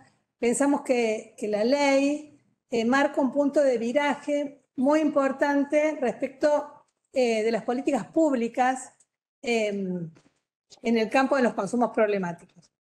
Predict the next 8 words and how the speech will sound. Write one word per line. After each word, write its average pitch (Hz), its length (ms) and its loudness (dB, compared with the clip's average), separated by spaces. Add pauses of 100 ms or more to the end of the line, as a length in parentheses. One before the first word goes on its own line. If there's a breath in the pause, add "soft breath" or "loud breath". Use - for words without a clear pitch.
(340)
Esta 285 320 0
ley, 277 640 2 (420)
en 233 120 -4
el 240 60 2
artículo 269 480 0
treinta 254 320 -2
y 254 80 -2
tres, 294 600 0